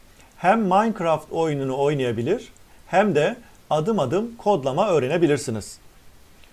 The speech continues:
Hangi bölümler mevcut? Hemen birlikte bakalım. Minecraft su yolculuğu, Minecraft kahramanın yolculuğu, Minecraft maceracısı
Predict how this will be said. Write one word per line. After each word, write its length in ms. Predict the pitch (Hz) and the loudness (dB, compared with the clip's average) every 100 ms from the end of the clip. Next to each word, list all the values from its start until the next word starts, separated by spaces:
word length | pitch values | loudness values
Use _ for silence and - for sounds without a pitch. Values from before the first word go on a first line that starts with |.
| - - - | -20 -20 0
Hangi 340 | 208 214 185 | 2 4 4
bölümler 320 | 156 143 127 | 4 0 0
mevcut? 440 | 117 117 180 208 202 | 0 -2 -4 -4 -2
Hemen 280 | 170 160 | 0 2
birlikte 340 | 170 147 147 151 | 2 2 2 2
bakalım. 400 | 156 120 143 226 - - - - - - - - | 2 0 -2 -4 -14 -20 -20 -20 -20 -20 -20 -2
Minecraft 640 | 151 208 202 151 175 - | 4 4 4 2 2 0
su 220 | - - 185 | -10 0 6
yolculuğu, 680 | 147 117 113 110 113 202 - - - - - - - _ - - - - | 6 6 0 -2 -2 -4 -8 -20 -20 -20 -20 -20 -20 _ -20 -20 -20 -8
Minecraft 720 | 135 156 170 - 127 160 - | 0 0 0 0 0 0 -6
kahramanın 680 | - 147 135 151 151 151 175 | 0 0 2 0 2 0 0
yolculuğu, 680 | 151 123 104 120 110 113 208 - - - - - - - - - - | 2 0 0 -4 -4 -4 -6 -12 -20 -20 -20 -20 -20 -20 -20 -20 -4
Minecraft 640 | 151 208 196 147 147 147 | 0 0 2 4 4 2
maceracısı 1080 | 143 135 131 120 120 117 104 104 - 170 | -4 -2 0 0 0 0 -2 -6 -4 -2